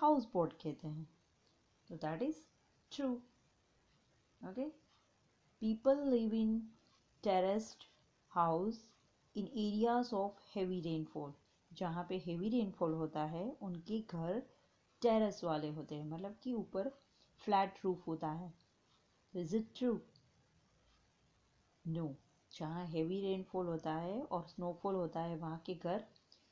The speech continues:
ज़्यादातर उनके जो roofs होते हैं वो स्लोपिंग होते हैं,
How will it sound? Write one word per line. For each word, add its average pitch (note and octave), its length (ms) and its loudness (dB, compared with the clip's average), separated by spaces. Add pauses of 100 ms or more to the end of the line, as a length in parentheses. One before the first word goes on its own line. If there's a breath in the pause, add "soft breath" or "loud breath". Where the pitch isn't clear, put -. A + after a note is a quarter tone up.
(240 soft breath)
ज़्यादातर E3+ 480 0
उनके E3+ 300 -4
जो F3+ 180 -4
roofs G#3 380 0
होते E3 220 -2
हैं E3+ 240 -4
वो A3+ 180 -2 (680)
स्लोपिंग F#3 400 4
होते D3+ 240 -4
हैं, D3+ 240 -6